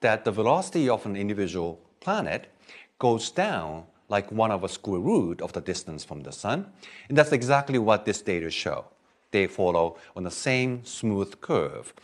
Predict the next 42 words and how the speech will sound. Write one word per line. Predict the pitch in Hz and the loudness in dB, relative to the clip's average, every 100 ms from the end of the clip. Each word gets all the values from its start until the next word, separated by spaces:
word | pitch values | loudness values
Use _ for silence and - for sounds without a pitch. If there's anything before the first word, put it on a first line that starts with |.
| - - | -20 -4
That | 95 78 | -4 0
velocity | 95 92 90 87 80 | 2 2 2 -4 -4
goes | 78 78 | -4 -6
down | - 143 127 | -4 -2 -2
like | 85 80 | -4 -6
one | 85 80 | -6 -6
over | 78 | -10
square | - 82 69 | -12 -10 -8
root | 69 67 | -10 -12
of | 67 | -14
the | 80 | -8
distance. | 92 143 - - - - _ - _ | -6 -6 -8 -18 -18 -20 _ -20 _
So | - 113 | -4 0
outer | 139 156 170 | 4 6 4
planets | - 143 135 135 - | 2 0 0 -2 -2
go | 120 117 | -2 0
much | 117 - | -4 -6
more | 101 | -8
slowly, | - 117 131 220 233 - - - - | 0 4 4 0 -6 -16 -20 -20 -4
inner | 123 139 | 0 0
planets | 143 123 120 131 135 | 0 -2 0 0 -2
go | 113 | -4
s-, | 104 - 95 | -6 -8 -6
much | 92 - | -6 -6
faster, | - 73 71 - 185 - - - - | -6 -4 -4 -6 -6 -8 -20 -20 -6
and | 120 117 | -2 2
we, | 120 107 | 4 2
uh, | 107 113 101 - | 0 -4 -4 -2
when | 110 113 123 | 0 0 4
we | 131 | 4
can | 131 104 | 4 0
understand | 104 104 117 104 | -2 0 -2 0
all | 139 180 | 0 0
of | 151 - | 0 -2
these | 110 - | -4 -4
planets | 110 98 90 90 - - - | -2 0 0 -6 -14 -20 -6
on | 107 98 | -4 -4
the | |
same | - - 151 165 | -8 -2 -2 0
equation, | 156 - 113 113 - 101 101 - - _ | -4 0 0 0 -4 -8 -8 -14 -20 _
same | - 147 160 180 | -2 2 2 0
curve, | - 92 87 85 - | -2 0 2 0 -6